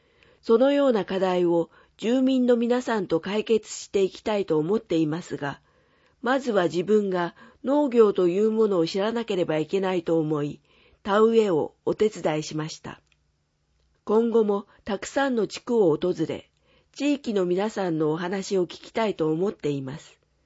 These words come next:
ぜひ自分の集落でこんなことをやってみたい、私の地区ではこんな行事があるよ、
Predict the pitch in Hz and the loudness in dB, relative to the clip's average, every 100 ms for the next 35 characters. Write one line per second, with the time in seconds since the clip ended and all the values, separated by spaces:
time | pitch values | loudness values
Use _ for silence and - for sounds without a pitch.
0 | _ _ _ _ - 247 254 160 - _ | _ _ _ _ 2 2 2 -8 -10 _
1 | _ _ - 190 240 262 269 269 269 262 | _ _ -8 -4 0 0 -2 -2 -2 -2
2 | 208 180 160 160 - _ - 214 254 269 | -2 -2 -2 -2 -4 _ 0 2 2 0
3 | 262 262 214 160 147 - 208 202 196 175 | -2 0 2 2 0 -4 -4 -4 -6 -8
4 | 139 - _ _ _ _ _ _ _ - | -8 -10 _ _ _ _ _ _ _ -6
5 | 185 240 254 254 247 - - 202 165 151 | -4 -2 -4 -2 -2 -4 -4 0 0 -2
6 | 151 - _ - 240 262 277 247 269 247 | -8 -16 _ 0 2 2 -2 -2 -2 -2
7 | - 156 208 208 151 139 | -4 -4 -2 -2 -2 -4